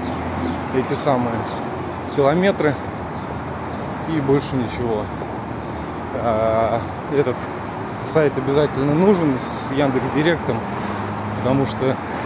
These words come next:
ну, как-то же нужно рекламировать это все. А, вот. Нужно еще придумать название для этого сайта. Ну, потому что, а,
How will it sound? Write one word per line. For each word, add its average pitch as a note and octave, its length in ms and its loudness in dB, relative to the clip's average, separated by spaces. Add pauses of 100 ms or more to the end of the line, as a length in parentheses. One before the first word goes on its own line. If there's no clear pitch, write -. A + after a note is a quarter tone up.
(480)
ну, C3+ 120 2 (160)
как-то C3 260 0
же A2+ 120 -2
нужно D3 280 4 (1040)
рекламировать B2+ 680 2
это G#2+ 220 -2
все. - 180 -4 (2000)
А, - 180 2
вот. - 1400 -4
Нужно C3 240 0
еще C3 180 -2
придумать C3 440 2 (1040)
название C3+ 440 2
для A#2+ 220 0
этого A2+ 240 -2
сайта. G#2+ 340 -2 (1400)
Ну, G#3 260 2
потому D3+ 300 4
что, A#2 220 -4 (1080)
а, G#2+ 180 -2